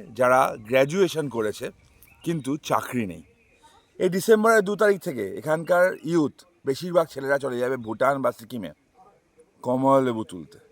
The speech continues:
গ্র্যাজুয়েট ছেলের ভবিষ্যৎ কমলা লেবুর বাগানে কাজ করা। টোটো পাড়া, টোটোদের নিয়ে বড় বড় কথা হয়, টোটো কমিউনিটি নিয়ে বড়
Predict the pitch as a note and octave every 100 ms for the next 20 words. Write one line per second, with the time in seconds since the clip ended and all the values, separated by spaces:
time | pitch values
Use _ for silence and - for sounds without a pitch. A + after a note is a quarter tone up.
0 | - _ _ _ _ _ G#2 A2+ A2 A#2+
1 | C#3+ C3+ B2 A#2+ A#2 G#2 G#2+ - C#3 -
2 | G2+ G#2 A2 G2+ G#2+ A#2+ F2 E2+ A#2+ B2+
3 | F2 - - - _ _ - - _ _
4 | _ _ _ C#3 B2 D3+ C#3 B2 A2+ A#2+
5 | - B2+ D3 C#3+ C#3+ C3+ C3+ A2 A2 A2
6 | A#2 A2+ G#2 A2 A#2 G#2 G2 F2 _ _
7 | _ A#2 C3 B2+ A#2 A#2+ A#2 A#2+ A2+ A2+
8 | - G2+